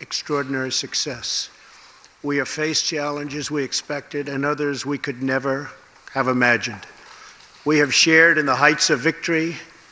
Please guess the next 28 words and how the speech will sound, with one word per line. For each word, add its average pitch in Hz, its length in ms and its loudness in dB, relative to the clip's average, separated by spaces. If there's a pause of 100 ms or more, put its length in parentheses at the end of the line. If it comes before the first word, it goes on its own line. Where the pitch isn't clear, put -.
(200)
and 139 120 2
the 131 80 2
pains 139 480 4
of 131 120 0
hardship. 120 500 0 (840)
We 147 120 6
have 156 180 4
endured 143 460 6
floods 143 760 4 (300)
and 120 160 -4
fires 135 760 4 (280)
and 117 140 0
storms. 117 720 2 (1040)
But 120 120 -8
through 147 200 8
it 156 80 8
all, 147 420 6 (320)
we 139 140 -2
have 131 160 2
seen 143 320 4
the 127 80 2
beauty 131 380 4
of 117 140 2
America's 123 520 2
soul 143 460 4 (640)
and 127 180 6
the 135 80 6
steel 147 580 4